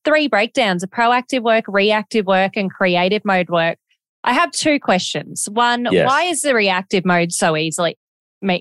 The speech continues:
Speaker 1: easy? I feel like it's way easier to be ro-, reactive than creative or proactive. And you see that
Speaker 2: Mm.
Speaker 1: with how often people are on social media. That's question one. Question
Speaker 2: Yep.
Speaker 1: two is, like, how can you, like, optimize the times in which you do this?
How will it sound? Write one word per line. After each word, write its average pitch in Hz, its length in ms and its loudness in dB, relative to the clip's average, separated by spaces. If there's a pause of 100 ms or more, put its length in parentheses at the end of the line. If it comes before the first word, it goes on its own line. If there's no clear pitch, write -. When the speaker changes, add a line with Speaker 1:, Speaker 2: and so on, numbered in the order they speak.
(140)
Speaker 1:
easy? 196 380 2
I 226 100 2
feel 294 180 0
like 226 160 2
it's - 200 -4
way 190 140 2
easier 185 420 0
to 170 60 -2
be 165 180 0
ro-, 165 260 0 (320)
reactive 175 560 0
than 170 160 -2
creative 165 480 -2
or 160 100 -2
proactive. 165 640 -2
And 202 140 -2
you 208 60 0
see 247 260 0
that 175 180 4
Speaker 2:
Mm. 156 200 2 (160)
Speaker 1:
with 202 100 0
how 196 220 2
often 190 280 0
people 185 300 0
are 175 60 4
on 170 100 0
social 175 340 -2
media. 156 300 -2
That's 240 200 0
question 330 360 0
one. 165 260 -2 (300)
Question - 300 2
Speaker 2:
Yep. - 80 -2
Speaker 1:
two 240 220 2
is, 185 180 0
like, 190 160 0
how 247 200 2
can 311 220 -2
you, 294 140 2
like, 196 220 2 (500)
optimize 202 600 2
the 196 60 -4
times 180 460 0
in 175 100 -2
which - 240 -6
you 180 100 2
do 160 240 -2
this? - 540 -8